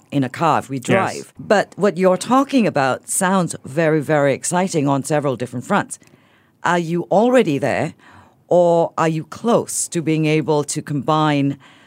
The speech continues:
Speaker 1: that synthetic fuel combination and,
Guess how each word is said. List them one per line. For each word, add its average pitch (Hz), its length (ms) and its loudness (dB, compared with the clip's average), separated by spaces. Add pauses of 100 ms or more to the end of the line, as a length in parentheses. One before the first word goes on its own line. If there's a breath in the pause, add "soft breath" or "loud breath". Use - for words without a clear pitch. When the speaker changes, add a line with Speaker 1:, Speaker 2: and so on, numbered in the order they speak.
(120)
Speaker 1:
that 151 320 -2
synthetic 156 600 -2
fuel 139 560 -2 (120)
combination 139 640 -2 (120)
and, 135 420 -2